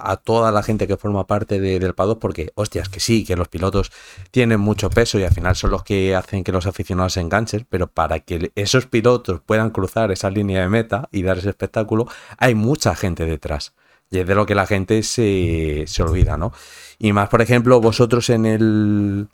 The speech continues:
en el Pramac, que a ser un equipo privado,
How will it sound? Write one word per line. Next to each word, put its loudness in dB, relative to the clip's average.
en -2
el -2
Pramac, 0
que -2
a -2
ser 0
un 0
equipo 0
privado, 2